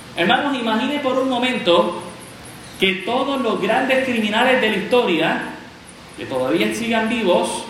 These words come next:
encerrados en sus cárceles, se les libere y ellos sin arrepentimiento vuelvan a cometer sus actos criminales. Pues ¿sabe qué? Que lo que estamos viendo en esta mañana es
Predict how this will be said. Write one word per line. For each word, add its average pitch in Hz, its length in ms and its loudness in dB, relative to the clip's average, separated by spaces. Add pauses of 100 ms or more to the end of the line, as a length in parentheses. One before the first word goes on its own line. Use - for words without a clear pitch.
(720)
encerrados 151 540 2
en 220 80 0
sus 214 140 -2
cárceles, 190 800 0 (320)
se 170 240 0
les 165 380 2
libere 175 680 2 (1120)
y 143 160 2
ellos 190 240 2
sin 190 140 0
arrepentimiento 170 880 0
vuelvan 160 360 0
a 175 80 -2
cometer 180 600 -4 (160)
sus 139 180 -6
actos 190 520 -2 (360)
criminales. 135 880 -2 (720)
Pues - 140 -6
¿sabe 180 240 4
qué? 226 500 -2
Que 147 80 0
lo 139 140 2
que 147 60 -4
estamos 175 300 0
viendo 190 640 2 (320)
en 147 140 0
esta 185 220 2
mañana 202 720 2 (200)
es 175 460 -2